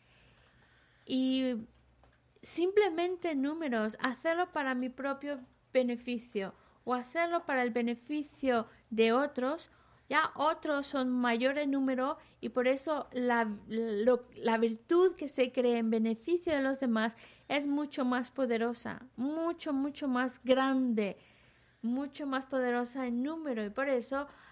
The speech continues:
como consecuencia, la, la virtud creada a nosotros nos trae más beneficio, aunque no sea nuestro objetivo, pero nos trae mayor beneficio que si lo hubiera hecho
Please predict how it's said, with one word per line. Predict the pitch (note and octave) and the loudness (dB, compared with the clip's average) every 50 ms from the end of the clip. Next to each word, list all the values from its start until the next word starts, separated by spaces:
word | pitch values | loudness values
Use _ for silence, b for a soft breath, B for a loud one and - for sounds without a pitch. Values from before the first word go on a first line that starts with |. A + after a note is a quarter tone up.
| B B B | B B B
como | - B3+ A#3+ A#3+ A#3+ | -2 -2 0 -2 -2
consecuencia, | A#3+ B3 A#3 A3 - A3+ - A#3 A#3 A#3 A#3 - - C#4+ D4 D4+ D4+ D4+ B B B B B B - - - | -2 -4 -4 -4 -6 -8 -6 -4 -4 -4 -6 -6 -6 -4 -2 -2 -4 -4 B B B B B B -14 -6 -2
la, | B3+ A#3 A3+ A3+ - - | 0 2 2 0 0 -2
la | A3+ A#3 A3 | -2 -2 -2
virtud | A3 A3+ A3+ G#3+ - C#4+ C#4+ C#4+ | -2 -2 -2 -4 -4 -6 -6 -6
creada | C#4+ D4+ C#4 C4+ B3 A#3+ A#3+ B3 C4+ D4+ - - _ _ - | -6 -6 -4 -4 -2 -2 -2 -2 -4 -4 -6 -12 _ _ -4
a | A3+ | -2
nosotros | A3+ A3+ G#3+ - A3+ G#3+ G#3+ C4 C#4+ D#4 D#4+ | -2 -2 -2 -4 -6 -6 -4 -4 -6 -6 -4
nos | D4 B3+ A3+ A3 - - | -4 -4 -4 -4 -4 -4
trae | B3 C4+ C#4 D4 D#4+ E4 - - | -2 0 0 0 0 -2 -6 -10
más | - B3 B3+ C#4 D4 D4+ D4 C#4+ | -8 -4 -2 0 0 0 0 -2
beneficio, | C#4+ D4 C#4 C#4+ C#4 C#4 - F4 F#4+ - G#4 F4+ - - | -2 -2 -2 -4 -4 -4 -4 -4 -2 0 -2 -2 -2 0
aunque | - C4 C4 B3+ B3+ C4+ B3+ | 0 0 0 0 -2 -4 -4
no | B3 B3 C4 C4 | -2 -2 -2 -4
sea | B3+ - - C4 B3 C#4 D#4+ | -4 -6 -6 -4 -4 -2 -2
nuestro | D#4+ C#4 A#3 A3+ - - - G#3+ | -4 -6 -6 -6 -8 -8 -8 -8
objetivo, | G#3+ - A3 G#3+ - - F4 F4+ F#4+ A4 A#4 B B B B B B _ - | -6 -8 -10 -10 -6 -4 -2 -2 0 -2 -2 B B B B B B _ -2
pero | A#3+ A#3 A#3 | -2 0 0
nos | A#3 A3+ A3+ A3 A3+ | 0 0 0 -2 -4
trae | - D4 D4 D#4 E4 F4 F#4 G4 G#4+ - _ _ _ - | -4 -2 0 2 2 0 0 -4 -8 -12 _ _ _ -4
mayor | A3 A3 A3+ A3+ A3 G#3+ G#3 A#3+ C4+ D#4 D#4+ | 0 0 2 2 0 0 0 0 0 0 0
beneficio | D#4+ D#4+ C#4+ B3+ A#3 - - A3+ A3 A3 - C4+ D#4 D#4+ | -2 -4 -4 -6 -6 -6 -6 -8 -8 -6 -6 -6 -6 -6
que | - D#4+ | -8 -8
si | - - B3+ | -6 -6 -4
lo | A#3+ B3 | -2 -2
hubiera | A#3 C#4+ D4 D4 C4+ | -2 -2 -2 -2 -2
hecho | B3 A#3+ A#3+ - C4 C#4 | -2 -2 -2 -4 -4 -4